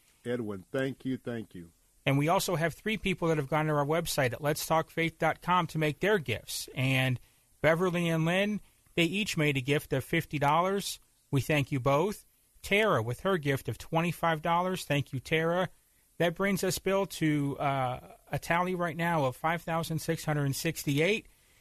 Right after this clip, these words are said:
Speaker 2: And as you said, we're about one-third of the way to our goal.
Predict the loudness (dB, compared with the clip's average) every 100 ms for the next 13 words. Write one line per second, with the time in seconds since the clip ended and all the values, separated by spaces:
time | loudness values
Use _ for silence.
0 | _ -2 0 2 0 0 0 2 0 2
1 | 2 2 2 0 0 -2 -2 0 0 0
2 | 0 0 0 0 0 2 2 2 2 2
3 | 0